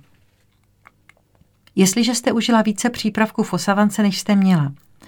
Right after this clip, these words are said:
Pokud si omylem vezmete příliš mnoho tablet, vypijte plnou sklenici mléka a neprodleně vyhledejte svého lékaře. Nesnažte se vyvolat zvracení a nelehejte si.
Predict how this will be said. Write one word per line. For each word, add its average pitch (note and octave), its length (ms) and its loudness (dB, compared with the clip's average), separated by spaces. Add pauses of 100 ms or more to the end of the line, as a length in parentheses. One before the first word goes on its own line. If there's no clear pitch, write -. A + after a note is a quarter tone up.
(460)
Pokud C4 260 0
si - 160 0
omylem G#3+ 340 4
vezmete G3+ 400 2
příliš G3 420 -2
mnoho F3+ 220 2
tablet, E3+ 480 -2 (380)
vypijte G#3+ 420 2
plnou G#3+ 300 4
sklenici G3+ 520 0
mléka D#3 520 0 (260)
a F3+ 100 4
neprodleně A3 640 4
vyhledejte F#3+ 540 0
svého F3 360 0
lékaře. D#3 520 -2 (600)
Nesnažte A#3 480 0
se G#3+ 160 -2
vyvolat F#3+ 380 0
zvracení F#3 640 0
a F3 100 2
nelehejte F3 560 2
si. C#3 260 -4